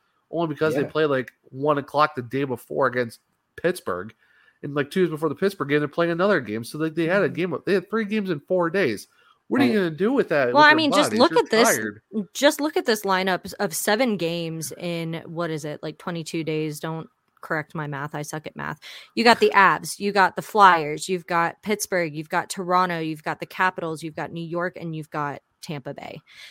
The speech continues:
Speaker 3: That is a
Speaker 1: That's
Speaker 3: heck
Speaker 1: brutal.
Speaker 3: of a twenty-two day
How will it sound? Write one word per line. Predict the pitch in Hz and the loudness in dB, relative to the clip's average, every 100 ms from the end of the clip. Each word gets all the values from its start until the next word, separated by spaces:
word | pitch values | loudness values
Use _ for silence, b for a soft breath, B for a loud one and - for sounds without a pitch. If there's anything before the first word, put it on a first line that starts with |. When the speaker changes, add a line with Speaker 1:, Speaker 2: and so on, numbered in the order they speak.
| B | B
Speaker 3:
That | 294 311 | 4 6
is | 214 160 | 4 0
a | 247 | -4
Speaker 1:
That's | 277 | -4
Speaker 3:
heck | - - 240 294 220 | -4 -6 6 6 8
Speaker 1:
brutal. | 175 127 95 82 214 | 4 0 -2 -4 0
Speaker 3:
of | 190 | 0
a | 175 | -2
twenty-two | - - 220 240 233 233 226 - 208 202 196 | -6 -6 2 2 2 -2 -4 -6 -4 -4 -4
day | 156 170 165 165 156 - - | -6 -6 -4 -6 -8 -14 -18